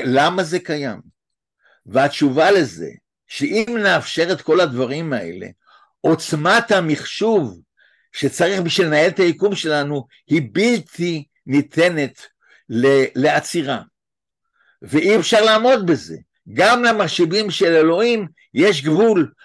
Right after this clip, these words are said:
לא רק זה, הוא לא ברא רק את היקום שלנו, יש, אני תכף אזכיר עוד נק-, נקודה אחת נוספת, יש עוד הרבה יקומים אחרים שהמחשבים שם צריכים להתמודד עם הכל.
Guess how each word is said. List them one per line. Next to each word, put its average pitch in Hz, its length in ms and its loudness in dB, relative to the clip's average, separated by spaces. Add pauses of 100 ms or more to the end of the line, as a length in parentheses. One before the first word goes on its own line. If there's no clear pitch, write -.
(160)
לא 185 240 4
רק 208 80 0
זה, 180 180 0
הוא 208 140 6
לא 240 200 6
ברא 233 440 4
רק 220 100 -2
את - 80 -8
היקום 202 320 2
שלנו, 190 500 -2
יש, 190 380 0 (140)
אני 156 180 0
תכף 190 300 0
אזכיר 180 280 -2
עוד 156 220 0
נק-, - 120 -14
נקודה 139 480 -2
אחת - 280 -6
נוספת, 143 500 -4 (460)
יש 208 280 2
עוד 196 160 0
הרבה 180 240 0 (100)
יקומים 185 400 -4
אחרים 170 420 -6
שהמחשבים 151 680 -2
שם 170 240 -8
צריכים 180 460 -10
להתמודד 143 540 -4
עם 131 140 -10
הכל. 104 360 -8